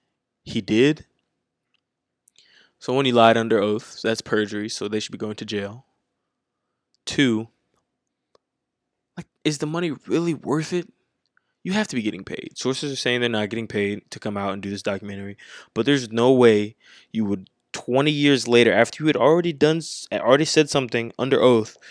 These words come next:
you'd come back and change your mind and say, "Yeah, you know what? He did touch me." I mean, can we give the man a break? He's dead. He's the king of pop. Let him be. He was already, like, found innocent of all of these, um, accusations. So all of that needs to just be done.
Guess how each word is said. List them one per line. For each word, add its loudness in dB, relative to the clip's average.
you'd -6
come -2
back 4
and -8
change -6
your -8
mind -6
and -10
say, -4
"Yeah, 2
you -2
know -4
what? 0
He -6
did -6
touch -6
me." -20
I -10
mean, -6
can -6
we -4
give -2
the -6
man -2
a -4
break? -4
He's -8
dead. -2
He's -10
the -20
king -8
of -8
pop. 0
Let -4
him -10
be. -10
He -4
was -6
already, 2
like, -8
found -2
innocent -4
of -8
all 2
of -6
these, -6
um, -6
accusations. -4
So -2
all 0
of 2
that -2
needs -8
to -10
just -8
be -4
done. -4